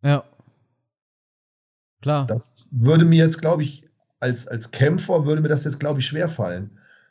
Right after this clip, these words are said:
Speaker 2: mich jetzt zu motivieren, da ein drittes Mal gegen Whittaker zu kämpfen oder, ja, aber wer soll da kommen jetzt, ne?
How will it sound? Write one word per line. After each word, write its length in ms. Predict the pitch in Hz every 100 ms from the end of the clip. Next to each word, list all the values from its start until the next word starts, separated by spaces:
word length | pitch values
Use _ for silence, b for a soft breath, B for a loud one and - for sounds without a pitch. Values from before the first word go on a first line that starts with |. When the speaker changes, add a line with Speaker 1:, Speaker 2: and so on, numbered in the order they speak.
| b -
Speaker 2:
mich 200 | 117 -
jetzt 240 | 135 -
zu 100 | -
motivieren, 1120 | 143 135 131 120 151 151 156 151 - - - -
da 120 | 135
ein 140 | 127
drittes 380 | 107 139 156 139
Mal 220 | 147 147
gegen 220 | 139 131 127
Whittaker 380 | - 160 151
zu 120 | - 135
kämpfen 540 | 139 143 151 156 139
oder, 420 | 127 123 117 117 B B B B B _ _ _ _ _ _ _ _
ja, 140 | - 147
aber 160 | 135
wer 120 | 123 123
soll 180 | 147
da 80 | 131
kommen 320 | 127 170 196
jetzt, 240 | 123 101 101
ne? 320 | 107 131